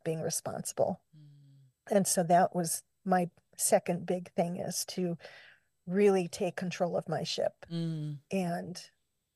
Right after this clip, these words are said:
Speaker 1: keep focused. And if I find myself veering off a little bit, to get myself back on track, not wait around for someone else to get me on track again.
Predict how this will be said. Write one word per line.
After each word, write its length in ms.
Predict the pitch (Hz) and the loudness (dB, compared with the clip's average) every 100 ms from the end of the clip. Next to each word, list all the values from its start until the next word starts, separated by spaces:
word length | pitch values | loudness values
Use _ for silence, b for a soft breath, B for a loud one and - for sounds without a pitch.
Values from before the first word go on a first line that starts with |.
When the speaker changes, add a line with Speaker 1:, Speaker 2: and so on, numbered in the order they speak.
| _ _ | _ _
Speaker 1:
keep 260 | - 214 - | -2 -2 0
focused. 800 | - 175 - - - - - - - | 2 2 2 -2 -2 -6 -8 -18 -6
And 300 | 190 180 175 | -2 0 -2
if 120 | 180 175 | 0 2
I 100 | 185 | 2
find 340 | - 185 185 | 4 4 4
myself 420 | 165 170 - 160 | 2 2 4 4
veering 380 | 156 175 175 170 | 4 2 2 2
off 260 | 170 165 180 | 0 0 -2
a 40 | |
little 260 | 165 165 170 | -2 -2 0
bit, 240 | 175 - | 0 0
to 120 | - | -4
get 220 | 180 190 | 2 2
myself 580 | 165 156 - - 247 247 | 2 0 2 6 6 6
back 260 | 202 170 - | 6 6 4
on 160 | 160 | -2
track, 460 | 160 160 - - - b b b | -2 -4 -4 -6 -12 b b b
not 260 | 190 190 - | 4 4 6
wait 160 | 202 190 | 6 6
around 280 | 180 170 | 4 2
for 120 | - 170 | 0 -4
someone 400 | - 165 170 175 | 0 0 -2 0
else 340 | 196 196 - | 2 2 -2
to 140 | - | -8
get 180 | 185 175 | -4 -4
me 160 | 180 180 | -2 -2
on 180 | 175 175 | -2 -2
track 380 | - 170 175 | -2 -2 -4
again. 400 | 170 - - 175 | -10 -10 -8 -10